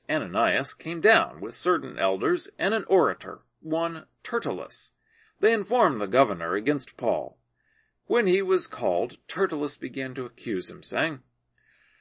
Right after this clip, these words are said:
"Seeing that by you we enjoy much peace, and that prosperity is coming to this nation by your foresight, we accept it in all ways and in all places, most excellent Felix, with all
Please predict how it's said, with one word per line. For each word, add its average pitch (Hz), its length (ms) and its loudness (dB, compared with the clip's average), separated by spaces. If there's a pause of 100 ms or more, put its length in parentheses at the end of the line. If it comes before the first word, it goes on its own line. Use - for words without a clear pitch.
(140)
"Seeing 269 420 0
that 240 180 4
by 233 200 10
you 220 260 4
we 214 160 2
enjoy 208 340 6
much 233 480 6
peace, 127 480 -4
and 170 140 -2
that 202 180 0
prosperity 233 800 6
is 214 140 0
coming 233 400 2
to 226 80 -4
this 214 280 -4
nation 131 560 -6
by 202 220 6
your 175 380 2
foresight, 147 720 -2 (340)
we 254 280 2
accept 208 520 4
it 196 200 0 (200)
in 220 220 -2 (140)
all 240 360 10
ways 120 420 4
and 196 120 -2
in 185 140 -4 (100)
all 220 380 8
places, 143 760 -2
most 226 580 2 (220)
excellent 101 560 0
Felix, 123 680 0
with - 200 -2 (200)
all 170 500 6